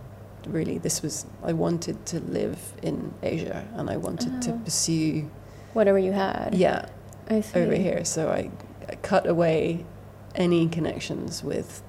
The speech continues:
Speaker 1: political analysis. <laughs>
Speaker 2: <laughs>
Speaker 1: I moved on, and then it was a kind of a crazy journey of,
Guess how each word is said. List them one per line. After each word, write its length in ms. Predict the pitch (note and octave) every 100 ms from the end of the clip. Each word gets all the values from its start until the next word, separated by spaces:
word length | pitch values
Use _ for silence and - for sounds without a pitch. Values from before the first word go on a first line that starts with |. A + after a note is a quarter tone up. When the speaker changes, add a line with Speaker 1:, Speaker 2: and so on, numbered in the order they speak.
| - - -
Speaker 1:
political 440 | - D#3+ - -
analysis. 760 | - - - E3+ - - D#3+ -
<laughs> 60 | E3+ E3+ A3 - - - - C#4 - C4 - - - - - -
Speaker 2:
<laughs> 400 | C#5+ C#5+ - -
Speaker 1:
I 1300 | F#4 E4 - - A4 G4 - F4+ - F4+ D4 G#3 G3+
moved 320 | G#3 G3+ F3
on, 320 | G3 F3 F3
and 180 | - F#3+
then 200 | G3 G3+
it 100 | -
was 220 | F#3 F3+
a 200 | F3+ F3+
kind 240 | F3+ F3
of 140 | F3 D#3+
a 80 | E3+
crazy 400 | E3+ E3 D#3+ E3+
journey 480 | E3 D#3+ D#3+ D#3+ -
of, 360 | E3 E3 -